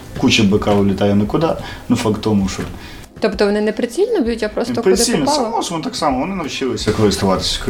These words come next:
Speaker 1: квадрокоптерами і так далі, що хлопці в ато ще навчили наші. <laughs> Як навчили, почали літати, і ці теж побачили, що це доволі хороша штука, аеророзвідка і так далі.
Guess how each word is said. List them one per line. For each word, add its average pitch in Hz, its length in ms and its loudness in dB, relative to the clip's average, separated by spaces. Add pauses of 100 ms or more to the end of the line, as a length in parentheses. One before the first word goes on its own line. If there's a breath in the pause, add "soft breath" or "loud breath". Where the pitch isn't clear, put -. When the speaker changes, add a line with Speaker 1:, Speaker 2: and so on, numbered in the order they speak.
(220)
Speaker 1:
квадрокоптерами 170 720 2
і - 20 2
так 98 200 0
далі, 92 160 2
що 90 320 -4
хлопці 92 420 -2 (240 loud breath)
в 98 80 -2
ато 87 300 -2
ще 90 120 -6
навчили 90 480 -4
наші. 85 320 -4 (520 loud breath)
<laughs> 139 240 2
Як 127 240 4
навчили, 104 500 2
почали 135 340 2
літати, 92 380 0
і 85 40 -4
ці 127 200 2
теж 107 200 0
побачили, 95 480 -2
що - 140 -6
це 101 80 0
доволі 98 380 0
хороша 104 260 -4
штука, - 360 -8 (420 loud breath)
аеророзвідка 104 760 0
і - 20 -6
так 85 180 -4
далі. 76 160 -4